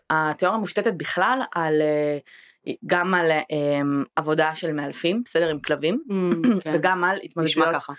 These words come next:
Speaker 1: כן, התמודדויות עם זעם.
Speaker 2: אוקיי.
Speaker 1: אמ, כשהמטרה בעצם הייתה לטפל בילדים,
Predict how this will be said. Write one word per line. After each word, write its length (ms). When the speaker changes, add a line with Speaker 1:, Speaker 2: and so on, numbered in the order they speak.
Speaker 1:
כן, 200
התמודדויות 480
עם 140
זעם. 220
Speaker 2:
אוקיי. 320
Speaker 1:
אמ, 600
כשהמטרה 540
בעצם 320
הייתה 380
לטפל 400
בילדים, 500